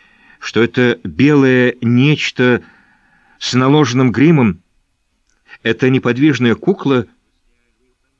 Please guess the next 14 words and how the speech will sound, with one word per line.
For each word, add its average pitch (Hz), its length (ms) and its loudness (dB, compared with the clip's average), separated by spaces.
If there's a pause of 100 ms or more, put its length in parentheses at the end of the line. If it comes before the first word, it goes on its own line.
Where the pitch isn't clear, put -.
(140)
тоже 175 520 2
Росита? 113 640 -8 (2500)
Её 135 300 0
выносили 139 640 2
из - 280 -4
траурного 120 560 0
зала, 104 560 0 (680)
где 104 240 -6
царил 135 500 0
удушливый 120 600 0
запах 120 560 -4
лилий 135 540 2
и 127 240 -4
хризантем — 110 800 -2